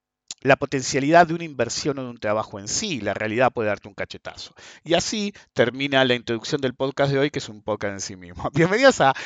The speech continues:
el episodio número trescientos nueve de Rompiendo la Banca, soy Rick Descartes. Este es el último del ciclo institucionales de este año. Normalmente hago uno por año, casi siempre son cinco, creo que siempre son cinco. Eh, iba a ser uno más, pero necesitamos hacer un podcast sí o sí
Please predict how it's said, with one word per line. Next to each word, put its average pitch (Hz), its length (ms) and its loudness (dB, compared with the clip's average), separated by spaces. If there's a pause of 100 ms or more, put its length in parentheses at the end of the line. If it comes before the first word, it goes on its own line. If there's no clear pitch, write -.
(120)
el 127 100 6
episodio 139 380 4
número 143 360 4 (240)
trescientos 135 480 4
nueve 143 200 10
de 131 60 12
Rompiendo 120 420 2
la 131 80 8
Banca, 127 260 4
soy 117 160 -2
Rick 98 220 -8
Descartes. 135 460 0 (140)
Este 208 200 0
es - 80 0
el 185 120 6
último 185 460 2
del 127 380 4
ciclo 143 240 -4
institucionales 120 640 -4
de 117 60 -4
este 196 180 0
año. 151 300 4
Normalmente 196 340 -2
hago 151 100 4
uno 139 140 -4
por 117 180 0
año, 120 320 2
casi 120 240 -4
siempre 107 240 -8
son 113 160 -14
cinco, 190 400 -4
creo 381 140 -4
que - 80 -10
siempre 90 280 -16
son - 160 -18
cinco. 131 440 -8 (400)
Eh, 120 240 4
iba 208 120 8
a 185 60 8
ser 214 160 2
uno 190 180 2
más, 170 320 4
pero 143 420 8 (580)
necesitamos 117 600 -4
hacer 117 160 -6
un 117 120 -8
podcast 117 400 -4
sí 123 160 -8
o 110 40 -6
sí 135 320 -10